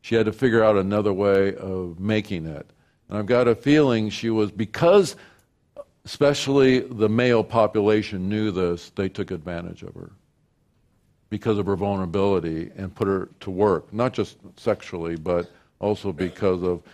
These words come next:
she needed a place that she could live, a place where she would serve. I think she was a human being who was really taken advantage of. And I've got a feeling that she had a lot of resentments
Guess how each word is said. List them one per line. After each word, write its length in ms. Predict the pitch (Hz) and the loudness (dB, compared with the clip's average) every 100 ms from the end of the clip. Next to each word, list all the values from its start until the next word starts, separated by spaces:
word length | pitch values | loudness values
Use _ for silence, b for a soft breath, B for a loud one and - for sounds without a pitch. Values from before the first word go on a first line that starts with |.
| b | b
she 200 | - 113 | -10 -6
needed 300 | 101 107 104 | -2 0 0
a 60 | 95 | -2
place 560 | - 104 98 92 - - | -4 0 0 0 -6 -10
that 160 | 98 95 | -10 -8
she 160 | 101 | -12
could 280 | - - 85 | -12 -14 -8
live, 360 | 95 107 92 85 | 0 2 2 -2
a 80 | |
place 400 | 90 - 104 92 | -8 -4 -4 -4
where 140 | 92 90 | -6 -8
she 180 | - 95 | -8 -8
would 240 | 87 87 | -6 -8
serve. 380 | - 110 95 85 b b b - | -6 -2 -2 -4 b b b -6
I 100 | - | -2
think 180 | 196 | -2
she 160 | - 165 | 0 2
was 200 | 156 120 | 4 2
a 60 | 104 | 0
human 380 | 131 123 113 | -2 -4 -4
being 200 | 98 107 | -2 -2
who 60 | 95 | -4
was 160 | 85 85 | -6 -4
really 200 | 107 101 | -2 -2
taken 340 | 110 90 92 | -2 -4 -6
advantage 520 | 82 80 85 82 80 | -10 -10 -10 -10 -12
of. 180 | 78 78 _ _ _ b b - | -14 -16 _ _ _ b b -10
And 120 | 113 | -4
I've 120 | 143 | 0
got 180 | 202 160 | 2 2
a 60 | 127 | 0
feeling 540 | - 123 107 80 76 - _ _ _ _ - | 2 2 2 -2 -8 -18 _ _ _ _ -12
that 120 | 92 | -6
she 100 | 120 | -2
had 80 | 101 | 0
a 60 | |
lot 240 | 90 95 95 | 2 0 0
of 60 | |
resentments 600 | 95 85 92 95 87 - | -4 -4 -6 -6 -16 -18